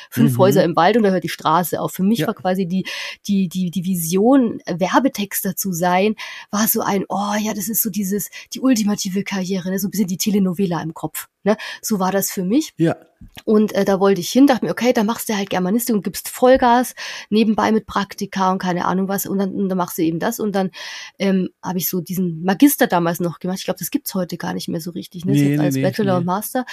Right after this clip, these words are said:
Speaker 1: und, ähm, als ich dann damit fertig war, ähm, hatte ich dann aber irgendwie so die, die Paranoia, die wurde mir dann aber auch von meiner Familie so ein bisschen eingepflanzt, von meinem
Speaker 2: Ja.
Speaker 1: Umfeld,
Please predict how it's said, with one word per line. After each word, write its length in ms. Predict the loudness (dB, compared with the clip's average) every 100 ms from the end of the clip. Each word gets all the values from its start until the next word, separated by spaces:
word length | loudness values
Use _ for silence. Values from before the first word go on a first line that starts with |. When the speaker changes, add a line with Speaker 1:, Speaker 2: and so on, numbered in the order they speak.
| -12 -16 -18 _
Speaker 1:
und, 260 | -2 0 -2
ähm, 260 | -2 -2
als 160 | -2 -6
ich 60 | -4
dann 160 | -2
damit 240 | -2 -4 -2
fertig 440 | -2 0 -2 -2
war, 300 | 0 0 -2 -2
ähm, 420 | 0 0 0 -4 -6
hatte 220 | -8 -4
ich 40 |
dann 120 | -2
aber 160 | -2 -2
irgendwie 260 | 0 2 2
so 140 | 0
die, 160 | -4 -6
die 80 | -8
Paranoia, 580 | -6 -2 -2 0 2 2
die 140 | 2
wurde 140 | 0 2
mir 60 | 2
dann 100 | 2
aber 160 | -2
auch 60 | -2
von 100 | -2
meiner 160 | -2
Familie 460 | -2 -2 -2 -2 -4
so 80 | -4
ein 20 |
bisschen 200 | -4 -2
eingepflanzt, 720 | 0 0 -2 -6 -4 -4 -4
von 100 | -2
meinem 180 | 2 2
Speaker 2:
Ja. 80 | 2
Speaker 1:
Umfeld, 400 | -2 0 -2 -2